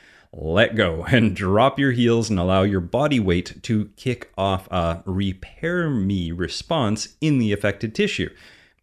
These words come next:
And I can assure you, it is not as painful or <laughs> scary as it sounds once you get used to it. And the next treatment is called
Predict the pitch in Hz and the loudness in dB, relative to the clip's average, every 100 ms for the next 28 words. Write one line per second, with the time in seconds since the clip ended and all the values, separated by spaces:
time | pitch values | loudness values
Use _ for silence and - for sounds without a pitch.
0 | - 135 135 127 135 135 131 120 107 107 | 0 2 4 2 2 2 2 4 4 6
1 | 104 - 110 107 101 98 107 107 85 98 | 4 2 2 2 0 0 0 0 0 -2
2 | 95 - 101 98 98 95 90 101 101 - | -2 -2 0 0 2 2 2 2 0 -2
3 | - - 113 98 90 85 82 85 - 92 | -8 0 2 4 4 2 -2 -4 -4 -2
4 | 71 73 82 80 87 80 92 82 - - | -2 -6 -6 -6 -6 -6 -6 -6 -6 -12
5 | - - _ _ _ _ _ _ _ _ | -12 -20 _ _ _ _ _ _ _ _
6 | 104 110 170 190 - 143 127 123 - 110 | 2 4 4 2 0 2 2 0 2 0
7 | 104 - 101 85 78 87 165 175 | 0 -4 -2 0 2 2 2 0